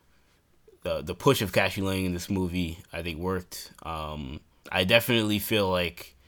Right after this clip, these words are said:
uh, my, my whole theory on the Young Avengers being Avengers four,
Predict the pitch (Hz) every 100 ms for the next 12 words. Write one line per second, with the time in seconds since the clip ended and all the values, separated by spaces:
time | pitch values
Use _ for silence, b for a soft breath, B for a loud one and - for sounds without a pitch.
0 | b b b b b - 82 80 80 82
1 | 92 92 90 87 87 87 87 98 92 90
2 | 95 92 87 82 82 80 85 90 85 85
3 | 82 82 85 82 80 85 82 82 - 87
4 | 80 80